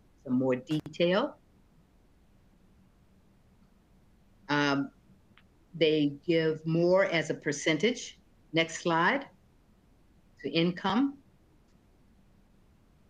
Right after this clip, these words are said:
According to the Coalition of New Philanthropy, African Americans in the New York region gave more annually than either Latinos or Asian Americans. Next slide.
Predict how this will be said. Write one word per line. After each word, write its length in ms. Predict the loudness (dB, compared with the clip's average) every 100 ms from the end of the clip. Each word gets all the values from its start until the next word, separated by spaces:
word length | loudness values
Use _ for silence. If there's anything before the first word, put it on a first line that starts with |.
| _ _ _ _ _ -20
According 460 | -12 0 2 2 0
to 100 | 0
the 100 | -2
Coalition 640 | 0 2 2 2 0 0
of 160 | -2 -2
New 120 | -4
Philanthropy, 640 | -2 -2 0 -2 -2 0 2
African 360 | 0 -2 -4
Americans 580 | 0 2 0 0 -2 0
in 160 | 0 0
the 140 | 0
New 240 | 0 0
York 260 | 0 0 0 0
region 400 | 0 2 0 2
gave 360 | 2 2 -2
more 460 | -2 2 2 2 0
annually 680 | 0 2 2 2 0 0 -4 -8 -2
than 220 | 0 0 0
either 220 | -2 0
Latinos 640 | 0 -2 -2 -2 0 0 0
or 120 | 0
Asian 360 | 0 0 0
Americans. 800 | 0 0 0 -2 0 -2 -2 -14 _ _ -8
Next 240 | -6 -4
slide. 360 | -2 0 0